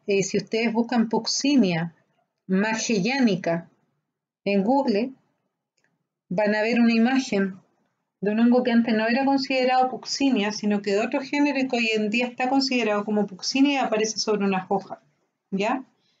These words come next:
Incluso creo que hay una foto igual en internet, en O N G Micófilos por ahí.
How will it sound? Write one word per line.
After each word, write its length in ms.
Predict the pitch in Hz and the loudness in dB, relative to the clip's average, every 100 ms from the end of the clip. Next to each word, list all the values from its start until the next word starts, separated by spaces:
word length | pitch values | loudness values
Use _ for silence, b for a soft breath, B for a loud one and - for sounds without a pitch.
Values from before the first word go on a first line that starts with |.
| _ _ _ _ _ - | _ _ _ _ _ -4
Incluso 400 | 208 233 247 262 | 0 0 2 0
creo 220 | 240 233 | 0 -2
que 80 | 233 | 0
hay 140 | 226 | 2
una 160 | 220 220 | 2 -2
foto 320 | - 247 262 | -2 0 2
igual 400 | 247 240 262 233 | 2 2 2 2
en 140 | 208 | 2
internet, 460 | 202 196 202 202 220 | 0 0 0 0 0
en 100 | 214 | 0
O 40 | 208 | 0
N 120 | 202 | 0
G 160 | 190 | 0
Micófilos 520 | 202 180 208 220 190 185 | 0 0 -2 -2 -2 -2
por 180 | - 165 | -4 -4
ahí. 180 | - | -6